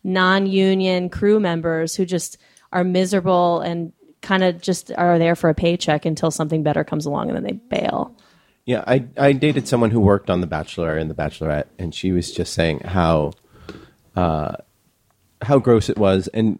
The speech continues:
Speaker 2: how the big, th-, the big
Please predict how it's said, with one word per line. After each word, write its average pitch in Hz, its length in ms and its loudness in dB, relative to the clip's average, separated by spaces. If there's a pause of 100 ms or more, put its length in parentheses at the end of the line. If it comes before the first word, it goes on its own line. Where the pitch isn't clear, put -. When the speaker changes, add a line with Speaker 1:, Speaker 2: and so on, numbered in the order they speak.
(220)
Speaker 2:
how 107 560 0 (640)
the 104 380 -4 (340)
big, 117 340 0 (120)
th-, - 200 -6
the 98 200 -6
big 120 440 -2